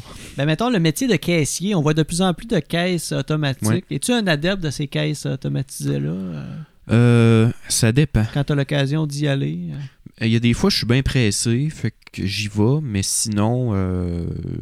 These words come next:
Speaker 2: quand j'ai le temps, euh, je prends, je prends le temps d'aller à la caisse avec le, le, la petite madame ou le petit monsieur, puis je leur dis bonjour, puis bonne journée, puis ça fait une interaction sociale. <laughs>
Speaker 1: Ouais, ouais, ouais.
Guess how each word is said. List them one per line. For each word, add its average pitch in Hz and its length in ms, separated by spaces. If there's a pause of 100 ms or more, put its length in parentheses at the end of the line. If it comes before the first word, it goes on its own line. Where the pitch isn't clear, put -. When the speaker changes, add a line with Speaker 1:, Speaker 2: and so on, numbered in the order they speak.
(180)
Speaker 2:
quand 107 140
j'ai 110 140
le 90 100
temps, 110 540
euh, 87 500
je - 180
prends, 95 400
je - 60
prends - 140
le 90 80
temps 101 180
d'aller 95 300
à 92 80
la 92 80
caisse 101 340
avec 87 300
le, 90 80
le, 90 160 (800)
la - 100
petite - 160
madame 95 380
ou 95 40
le 90 120
petit - 200
monsieur, 82 680
puis 90 100
je 104 80
leur 87 140
dis 92 100
bonjour, 90 600
puis 92 120
bonne 90 200
journée, 87 640
puis - 240
ça 92 160
fait 92 140
une 92 80
interaction 92 540
sociale. - 440 (220)
<laughs> - 680
Speaker 1:
Ouais, 151 80
ouais, 160 340
ouais. 160 100